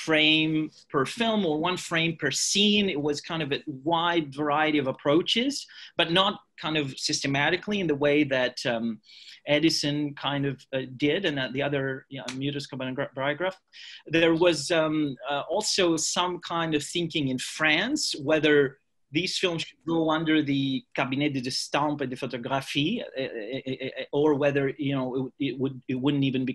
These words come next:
collected, which it wasn't eventually. But, um, I'm not aware of any paper prints surviving.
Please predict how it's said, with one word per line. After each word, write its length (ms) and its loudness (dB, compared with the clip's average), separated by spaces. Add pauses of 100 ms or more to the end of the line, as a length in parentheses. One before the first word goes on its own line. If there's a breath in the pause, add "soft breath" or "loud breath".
collected, 380 -2
which 160 0
it 120 -6
wasn't 500 -4 (460 loud breath)
eventually. 640 0 (320 loud breath)
But, 400 2
um, 580 4
I'm 200 4
not 180 4
aware 320 6
of 160 2
any 300 2 (160)
paper 340 2 (140)
prints 340 0
surviving. 1300 0